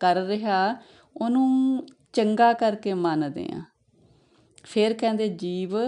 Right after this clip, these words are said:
ਰੰਗ ਰਸ ਮਾਣਦਾ, ਉਹਦਾ ਪ੍ਰੇਮ ਰੰਗ ਮਾਣਦਾ। ਕਹਿੰਦੇ ਸਤਿਗੁਰ ਦੀ ਦੱਸੀ ਹੋਈ ਸੇਵਾ ਭਗਤੀ ਕਰਨ ਦੇ ਨਾਲ ਜੀਵ ਕਹਿੰਦੇ ਨਿਰਵਾਣ ਪਦ ਪਾ ਲੈਂਦਾ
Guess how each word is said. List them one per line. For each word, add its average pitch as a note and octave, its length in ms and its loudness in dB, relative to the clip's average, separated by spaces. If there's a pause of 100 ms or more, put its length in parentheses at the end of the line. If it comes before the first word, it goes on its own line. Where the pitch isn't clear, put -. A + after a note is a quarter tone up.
(580)
ਰੰਗ F3+ 320 2
ਰਸ F3 320 -2
ਮਾਣਦਾ, C#3+ 580 -6 (340)
ਉਹਦਾ F#3 180 -4
ਪ੍ਰੇਮ F#3+ 440 -2
ਰੰਗ F3 280 0
ਮਾਣਦਾ। D3+ 640 -6 (800)
ਕਹਿੰਦੇ G3+ 220 0
ਸਤਿਗੁਰ F#3 520 -2
ਦੀ F#3+ 140 -4
ਦੱਸੀ F3+ 460 -6
ਹੋਈ F#3+ 140 -2
ਸੇਵਾ F#3+ 540 0
ਭਗਤੀ G3 360 -4
ਕਰਨ E3+ 380 -2
ਦੇ E3+ 140 -2
ਨਾਲ E3+ 640 -2 (600)
ਜੀਵ F3+ 460 -4
ਕਹਿੰਦੇ G3+ 680 -2 (400)
ਨਿਰਵਾਣ F3 680 2
ਪਦ F3+ 240 0
ਪਾ D#3+ 240 -4
ਲੈਂਦਾ - 320 -10